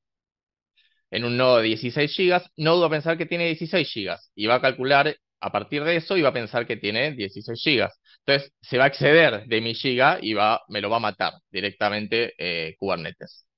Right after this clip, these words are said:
Entonces, yo lo tengo que setear teniendo en cuenta el límite que le puse antes, ¿sí? Eh, en general se le puede poner el setenta y cinco por ciento, el ochenta por ciento, son valores razonables, ¿sí? Del límite, eh, que le había puesto antes en Kubernetes, ¿sí?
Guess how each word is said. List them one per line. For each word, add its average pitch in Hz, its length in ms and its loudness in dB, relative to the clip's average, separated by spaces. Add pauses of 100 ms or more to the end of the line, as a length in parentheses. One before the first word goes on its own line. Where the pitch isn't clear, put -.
(440)
Entonces, 113 560 2
yo - 320 4
lo 107 180 2
tengo 131 180 4
que 143 100 2
setear 180 420 2
teniendo 127 240 2
en 120 60 -4
cuenta 139 260 0
el 120 120 -2
límite 123 520 -4
que 98 80 -4
le 95 100 -2
puse 110 300 0
antes, - 580 -2
¿sí? - 340 -6 (1120)
Eh, 98 580 4
en 135 180 0
general 170 300 4
se 156 80 -2
le 127 60 0
puede 135 120 2
poner 135 160 0
el 123 40 -4
setenta 110 300 -6
y 107 40 -6
cinco 123 220 0
por 113 160 0
ciento, 123 300 -2
el 101 80 -2
ochenta 107 320 -6
por 104 140 -4
ciento, 117 420 -2 (240)
son 143 240 -2
valores 113 300 2
razonables, 101 600 -6
¿sí? 104 120 -4
Del 98 160 -2
límite, 101 360 -4 (120)
eh, 78 280 -4
que - 80 -2
le 85 60 2
había 92 160 2
puesto - 220 -4
antes 98 180 -4
en 101 80 -8
Kubernetes, - 680 -6
¿sí? 131 220 2